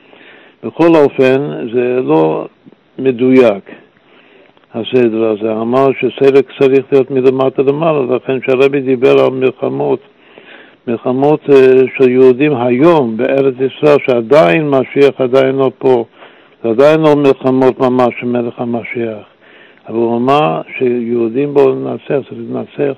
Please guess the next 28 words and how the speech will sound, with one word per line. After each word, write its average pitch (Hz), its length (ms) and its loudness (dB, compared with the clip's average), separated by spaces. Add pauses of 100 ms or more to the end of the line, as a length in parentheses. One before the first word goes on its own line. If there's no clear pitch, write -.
את 139 60 -10
האויב. 127 380 -2 (1800)
צריך 120 240 -12
ל-, 127 120 -4 (460)
ללמוד, 127 380 0
יש 123 220 0
שם 127 240 -4
ברוך 127 280 2
השם, 135 300 0
השם 127 360 -4
נתן 147 280 0
לנו 156 180 0
את 131 140 -2
האפשר, 123 300 -4 (100)
כמו 117 200 -10 (100)
שדיברנו 127 680 -4 (960)
הרבה 139 360 4
הרבה 143 240 6
פעמים, 139 640 4 (140)
שהיד 117 520 4
ישראל 139 300 2
תקיפה 139 540 0
זה 131 260 2
ויכוח, 131 360 0 (100)
זה 131 360 2 (140)
קיים, 135 520 4 (1040)
זה 127 140 4
נמצא, 131 500 2